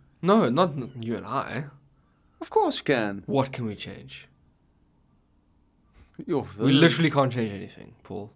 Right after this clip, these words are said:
Speaker 2: No, I disagree. You can, like, <sighs> You can change, you, everything, you change things all the time. Like, your, your actions have influences, uh, o-, on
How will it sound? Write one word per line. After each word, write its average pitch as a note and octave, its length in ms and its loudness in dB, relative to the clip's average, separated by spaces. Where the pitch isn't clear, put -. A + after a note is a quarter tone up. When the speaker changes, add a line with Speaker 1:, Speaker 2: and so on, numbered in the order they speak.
Speaker 2:
No, C3 560 2
I D3 80 2
disagree. F#3+ 400 0
You A2 160 0
can, D#3 360 0
like, C#3 260 0
<sighs> - 60 -8
You D3+ 60 -2
can D#3 240 -2
change, F#3 300 0
you, D3+ 340 -2
everything, F#3 380 0
you D3+ 120 -2
change F#3 340 0
things F3+ 200 0
all E3 140 2
the C#3+ 120 -4
time. C3 180 0
Like, G#2 180 -4
your, B2 160 0
your D3+ 320 0
actions C#3+ 320 0
have C#3 300 -2
influences, C#3 500 -2
uh, B2 200 -2
o-, - 120 -8
on B2+ 540 -2